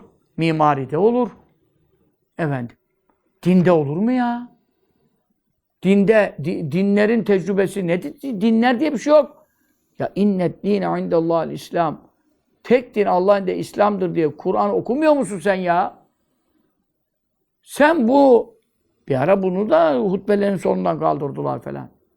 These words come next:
Sonra yeniden bir, bu şey, çok üzerine gidildi elhamdülillah hoca efendiler, bu fakirde gittik. Eski dönemde bu da oldu. E tek din İslam. Sen nasıl bütün dinlerin,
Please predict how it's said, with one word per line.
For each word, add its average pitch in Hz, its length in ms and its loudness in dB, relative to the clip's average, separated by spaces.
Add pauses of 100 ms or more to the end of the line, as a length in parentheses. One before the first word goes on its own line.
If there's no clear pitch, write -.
(540)
Sonra 165 180 -4
yeniden 156 580 -4
bir, 143 720 -8
bu 151 160 -8
şey, - 140 -18
çok 156 280 -10
üzerine 151 280 -6
gidildi 139 420 -8
elhamdülillah 143 500 -8
hoca 131 220 -10
efendiler, 71 640 -12
bu 160 80 -14
fakirde 147 400 -10
gittik. 135 420 -16 (1200)
Eski - 260 -16
dönemde 147 300 -4
bu 185 100 -6
da 285 60 0
oldu. 180 320 -2 (300)
E 139 80 -6
tek 240 300 -2
din 277 100 -4
İslam. 226 380 -2 (120)
Sen 170 240 -4
nasıl 262 360 -4
bütün 196 260 -2
dinlerin, 160 680 -4